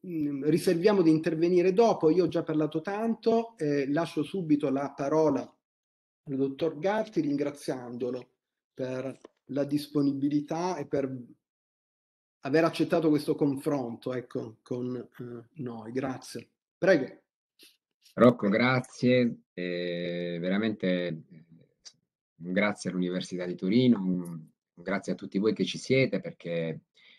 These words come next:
Speaker 2: per me è molto importante avere, eh, oggi la possibilità di condividere con voi questo percorso. Ehm, è molto imper-, importante perché, mh, penso che lo abbiamo, lo abbiamo un po' tutti capito, che, eh, nella lotta,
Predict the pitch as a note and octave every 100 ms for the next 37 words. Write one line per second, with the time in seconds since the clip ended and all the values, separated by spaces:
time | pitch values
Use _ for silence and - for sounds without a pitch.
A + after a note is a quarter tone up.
0 | _ _ _ - F#2+ B2 B2 A#2+ A2+ G2
1 | G2+ - G#2 F#2+ D#2+ E2 D#2+ E2+ E2+ D#2+
2 | D#2+ E2+ D#2+ D#2 - F#2+ F#2 F2+ D#2+ -
3 | - E2 F2+ F2+ G2+ F#2+ F2 E2+ F2+ F2+
4 | F2 F2 E2+ F2 E2+ D#2+ E2+ E2+ D#2+ -
5 | D2 - - F#2+ _ _ _ _ _ _
6 | - F2+ F2 F2 F2 F2+ F2 - G2 C3
7 | C3 B2 A#2 - - A#2 G#2+ G#2+ - C#3
8 | C#3 G#2+ G2 F#2+ - G2 F#2+ F#2+ F#2 F2+
9 | F#2+ F2+ E2+ - _ _ _ _ _ _
10 | _ _ _ - F#2+ F2+ F#2 F2+ F2+ F#2+
11 | F#2 F2+ E2+ - E2+ F2 F2 F2+ F2+ E2+
12 | F2+ F2 F#2+ - F#2 F2+ A#2 G#2 - F2
13 | F2+ F2 - F2 E2+ E2 F#2 F#2+ G#2 A#2
14 | - G2